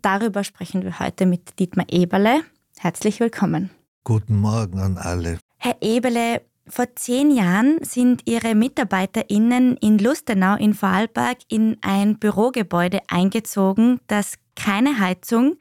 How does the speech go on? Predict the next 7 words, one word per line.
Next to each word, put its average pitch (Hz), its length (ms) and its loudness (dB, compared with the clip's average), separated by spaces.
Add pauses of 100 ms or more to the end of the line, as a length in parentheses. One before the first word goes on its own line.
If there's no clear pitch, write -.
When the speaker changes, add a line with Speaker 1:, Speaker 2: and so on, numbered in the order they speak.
(400)
Speaker 1:
keine 208 400 2
Klimaanlage 196 1040 2
und - 260 -4
keine 214 500 0
Lüftung 208 460 0
installiert 160 640 -4
hat. - 340 -6